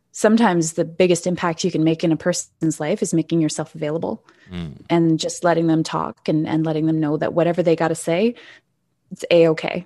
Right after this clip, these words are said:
Speaker 1: It's okay to have these thoughts and it will pass. Um, if they want help, I guess the other thing that you could do is say, "Hey, do you,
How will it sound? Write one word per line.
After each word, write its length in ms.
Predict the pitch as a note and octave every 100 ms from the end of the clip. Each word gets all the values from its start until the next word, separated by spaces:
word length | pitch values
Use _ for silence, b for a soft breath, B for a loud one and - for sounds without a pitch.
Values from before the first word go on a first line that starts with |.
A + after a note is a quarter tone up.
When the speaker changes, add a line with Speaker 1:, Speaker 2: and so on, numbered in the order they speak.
| _
Speaker 1:
It's 80 | -
okay 200 | F3 D#3+
to 60 | D#3+
have 180 | D#3
these 180 | E3 D#3+
thoughts 520 | - D#3 - - - -
and 200 | D3 D3+
it 80 | D#3
will 140 | E3+
pass. 640 | E3 F3+ D#3 C#3 - - - B B B B B B _ -
Um, 420 | D#3+ D3+ - E3+ - _ _ -
if 220 | G#3+ -
they 340 | - D3+ D#3 D#3+
want 480 | F3 D#3+ D3 D3 A3+
help, 380 | - G3+ G#3+ B3+
I 120 | G#3
guess 180 | F3+ G3+
the 140 | - A3+
other 160 | A#3+
thing 220 | - F#3 E3
that 160 | E3+
you 140 | E3 F3+
could 220 | - D#3
do 260 | E3 G#3 F#3+
is 140 | D#3+
say, 140 | F3+ D#3+
"Hey, 180 | F#3
do 160 | E3 F3
you, 240 | E3+ F3